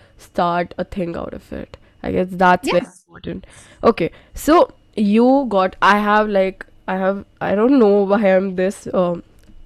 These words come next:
Speaker 1: uh, creepy, but you got featured on one of those, uh, walks, right? It was walks,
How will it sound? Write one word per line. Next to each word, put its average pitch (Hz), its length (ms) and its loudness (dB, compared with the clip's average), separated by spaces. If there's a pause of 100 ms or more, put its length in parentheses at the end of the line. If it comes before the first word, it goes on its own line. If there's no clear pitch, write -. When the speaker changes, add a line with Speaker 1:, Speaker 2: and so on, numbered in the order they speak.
(140)
Speaker 1:
uh, 185 160 4
creepy, 202 420 -2
but 190 380 0 (180)
you 240 140 2
got 302 180 4
featured 208 440 0
on 190 480 2
one 190 140 -2
of 190 160 0
those, 185 360 -2
uh, 180 200 -4 (720)
walks, 220 500 2
right? 269 240 0
It 294 100 -4
was 285 200 -2
walks, 190 480 0